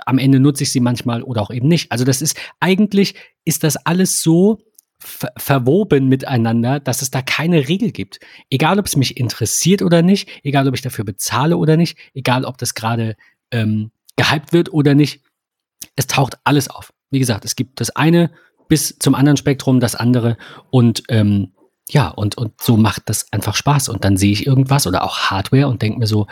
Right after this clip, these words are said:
ich könnte jetzt mal, keine Ahnung, Pa-, Patrick, ne, äh, lässt sich dann irgendwelche, äh, Apple Watch Armbänder schicken, ähm, weil er die einfach schön findet. Und die trägt er bestimmt auch nicht alle immer. Aber wir,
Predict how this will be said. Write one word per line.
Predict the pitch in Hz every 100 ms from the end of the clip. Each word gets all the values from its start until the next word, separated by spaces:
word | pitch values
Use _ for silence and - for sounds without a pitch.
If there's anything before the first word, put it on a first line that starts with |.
| - - -
ich | - -
könnte | - 92 -
jetzt | 107 113
mal, | 113 131 143
keine | - 135
Ahnung, | 170 156 92
Pa-, | - -
Patrick, | - - 131 -
ne, | 117 160 135 120 123
äh, | - 131 127
lässt | 135 120 -
sich | 131
dann | 123
irgendwelche, | 135 123 123 113 120 - - - - _
äh, | 127 -
Apple | - 208 123
Watch | 98 - -
Armbänder | 110 107 98 98 92 98
schicken, | - 104 95 92 - - _ -
ähm, | 117 110 107 - 110
weil | 98 113
er |
die | 123 -
einfach | 95 101 -
schön | - 190 220
findet. | - 101 92 -
Und | 113 - -
die | 107
trägt | - 131 131
er |
bestimmt | 135 127 175 -
auch | 175 185
nicht | 151 131 - -
alle | 113 110 -
immer. | - 110 82 - - - _
Aber | 110 107 101 -
wir, | 107 110